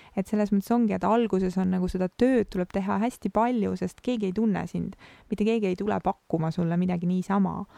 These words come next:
Et hiljem, kui sa oled juba töötanud endale välja mingisuguse kliendibaasi, siis see on see palju lihtsam, et see nii-öelda see otsimise töö osa on palju vähe-, vähem aega võtab ja, ja sa saad keskenduda siis, äh, müügile rohkem, et,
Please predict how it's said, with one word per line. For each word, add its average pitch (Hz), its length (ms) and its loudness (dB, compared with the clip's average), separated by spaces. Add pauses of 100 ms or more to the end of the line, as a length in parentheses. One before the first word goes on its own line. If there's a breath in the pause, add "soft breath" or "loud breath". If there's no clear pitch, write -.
(440 loud breath)
Et 180 120 2
hiljem, 233 400 4
kui 190 180 2
sa 190 420 0 (220)
oled 202 280 2
juba 190 140 0
töötanud 202 380 0
endale 202 240 -2
välja 240 240 -2
mingisuguse 202 480 0
kliendibaasi, 233 680 -2
siis - 220 -10
see 202 120 -4
on 190 80 0
see 190 120 -8 (180)
palju 214 220 0
lihtsam, 214 400 0
et 185 120 -2
see 196 120 0
nii-öelda 185 280 2
see 190 200 0 (360 loud breath)
otsimise 190 840 2
töö 208 280 2
osa 202 260 0
on 190 140 2
palju 202 300 2 (640)
vähe-, 226 300 2
vähem 269 320 4
aega 220 300 2
võtab 185 400 -2 (420 soft breath)
ja, 190 340 2
ja 185 140 0
sa 190 140 0
saad 185 160 -2
keskenduda 185 580 -2
siis, 185 220 -4 (180)
äh, 190 560 -2
müügile 202 560 0
rohkem, 196 440 -4
et, 196 100 -12